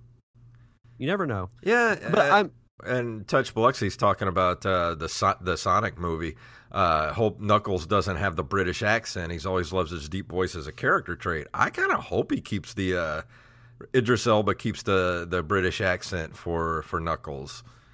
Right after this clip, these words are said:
Speaker 1: I hope so too. And I, I will say this right now, Knuckles is going to be a very popular character
Speaker 2: Yeah.
Speaker 1: as a result of that movie, because he, he already has a cult following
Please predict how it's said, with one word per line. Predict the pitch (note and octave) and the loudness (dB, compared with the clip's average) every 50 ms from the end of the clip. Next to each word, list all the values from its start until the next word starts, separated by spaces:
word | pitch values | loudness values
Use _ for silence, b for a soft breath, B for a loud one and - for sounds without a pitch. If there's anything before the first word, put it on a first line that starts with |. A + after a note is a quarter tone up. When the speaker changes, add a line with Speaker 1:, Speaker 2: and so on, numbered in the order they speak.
| b b b b b b b - | b b b b b b b 4
Speaker 1:
I | D3 E3+ | 6 8
hope | G#3 A#3 A3 - | 8 8 6 4
so | - - C#3+ B2+ | 4 4 4 4
too. | - - - C#3 C3+ B2+ A#2 A2+ | 2 2 4 6 6 6 6 6
And | A#2 A#2 B2 | 4 6 6
I, | B2+ B2+ B2+ B2 - - - - | 6 6 6 4 0 -4 0 4
I | C#3 D3 D#3+ | 6 6 6
will | F3+ F#3 | 6 4
say | - - F#3+ G3 | 4 2 2 2
this | F#3 E3 D#3 C3+ - C#3 | 4 4 2 2 2 4
right | C3+ C3 C3 A#2+ | 4 4 4 2
now, | B2 B2+ B2 A#2 A#2 | 2 2 4 4 4
Knuckles | A2 A2 A2+ C3 C3+ - E3+ D3+ C#3 A#2+ C3+ | 2 4 6 6 6 6 4 2 2 2 2
is | B2 G#2+ | 0 2
going | - C3 B2+ B2 A2+ | 2 2 2 2 2
to | A#2 | 0
be | A2 A#2+ A2+ | 0 0 0
a | G#2+ | 0
very | G2 A2+ A#2 A#2 A2 G#2+ | 2 2 2 2 2 0
popular | - A#2 A2+ G#2+ G#2 - G#2+ G2 F#2+ F#2+ | 2 4 4 4 4 2 -4 -4 -6 -4
character | - A2 G2 F#2 - - - - - A2+ - | -2 -2 -2 -2 -4 -6 -10 -12 -12 -10 -6
Speaker 2:
Yeah. | D#2 D#2+ D#2 D2+ D2 C#2+ D2+ - - - | -4 -2 -2 0 -2 -2 -4 -6 -6 -4
Speaker 1:
as | A#2+ A2 A#2 | -4 -2 0
a | B2+ | 0
result | B2 A2+ C#3 B2 A2 | 0 2 2 2 2
of | A#2 A#2 | 2 2
that | A2+ G#2 A2 | 0 0 0
movie, | A2+ A#2 A2+ A#2 A#2 | 0 0 0 0 0
because | B2 - D3+ C#3+ A#2+ | 2 2 2 4 4
he, | D#3 G3 G3 - | 4 2 2 0
he | - C#3 D#3 F3+ | 0 2 4 6
already | F3 F#3 F#3+ F#3+ F3 D#3 | 8 8 8 8 6 6
has | D3 D3+ D3+ D3+ B2+ C3+ | 6 6 6 6 6 4
a | B2 | 0
cult | - - C3+ B2 A2+ - | 2 2 2 2 2 0
following | - A2+ A2+ A2+ G#2+ G#2 G2 F#2+ G#2 A2+ G#2+ | 0 2 2 2 2 0 -2 -4 -6 -10 -10